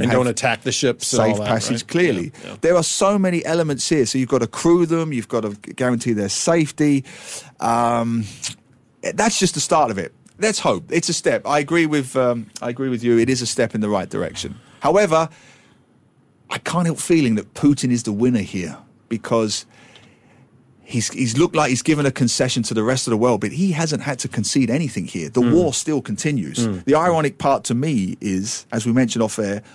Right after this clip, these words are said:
Speaker 2: okay, this U N agreement will secure the safe passage of goods and cargo and crews through this area. Over here, we're going to continue killing each other.
Speaker 1: Mm.
Speaker 2: Surreal.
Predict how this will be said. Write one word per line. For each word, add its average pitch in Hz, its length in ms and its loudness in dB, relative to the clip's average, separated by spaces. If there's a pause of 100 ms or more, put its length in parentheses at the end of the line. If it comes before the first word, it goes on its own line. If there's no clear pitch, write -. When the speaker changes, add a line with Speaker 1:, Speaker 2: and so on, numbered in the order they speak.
Speaker 2:
okay, 135 300 0 (640)
this 226 220 0
U 226 140 4
N 208 80 2
agreement 185 560 0
will 147 120 -6
secure 180 540 0
the 160 160 -8
safe 185 340 0
passage 160 500 -4
of - 180 -10
goods 160 320 2
and 104 100 -4
cargo 147 580 0 (180)
and 104 140 -10
crews 131 440 0 (200)
through 143 200 0
this 160 200 0
area. 104 360 -2 (720)
Over 175 220 4
here, 233 420 2 (440)
we're 226 140 2
going 208 220 2
to 185 100 -4
continue 190 420 0
killing 185 300 2
each 120 160 -2
other. 87 320 -4 (120)
Speaker 1:
Mm. 95 200 -10 (460)
Speaker 2:
Surreal. 139 540 0